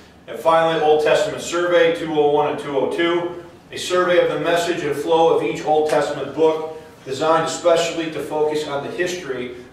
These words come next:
of the nation of Israel. So again, you go through year two, you're gonna get all that material. Third year, ambassadorship, three oh one and three oh two,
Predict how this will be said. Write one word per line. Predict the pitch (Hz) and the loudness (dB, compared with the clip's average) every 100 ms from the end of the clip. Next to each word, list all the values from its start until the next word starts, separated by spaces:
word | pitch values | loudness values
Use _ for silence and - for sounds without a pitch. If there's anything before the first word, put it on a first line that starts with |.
| - | -16
of | |
the | 127 | -10
nation | 127 127 - 123 | -6 -6 -8 -2
of | |
Israel. | 147 151 - 107 - - - - - | 0 0 -2 -6 -8 -14 -20 -20 -10
So | - | -4
again, | 139 165 151 - - - - | 0 2 0 -2 -10 -16 -8
you | 165 | 2
go | 196 196 | 4 4
through | 190 190 | 4 4
year | 185 180 180 | 4 2 2
two, | 226 226 233 226 - - | 4 4 4 0 -4 -10
you're | 151 | -6
gonna | 175 | -4
get | 170 170 | 2 6
all | 165 165 | 6 6
that | 160 147 | 2 0
material. | - 131 - - - - - - - - - - - - - - - - - - - | -2 -2 -4 -6 -14 -20 -20 -20 -20 -20 -20 -20 -20 -20 -20 -20 -20 -20 -20 -20 -2
Third | - 247 - | 4 4 4
year, | 156 151 - - - - - - - - - - - - - | 4 4 4 0 -4 -12 -20 -20 -20 -20 -20 -20 -20 -20 -10
ambassadorship, | 165 156 170 - - 190 165 - 160 170 | -4 2 4 4 2 0 -2 -2 -2 -4
three | - 175 190 185 | -6 0 4 6
oh | 165 165 160 | 6 2 0
one | 151 156 | 2 2
and | 151 - | -2 -4
three | 180 202 | -2 2
oh | 185 - | 2 2
two, | 131 123 - - - | -2 -2 -4 -8 -14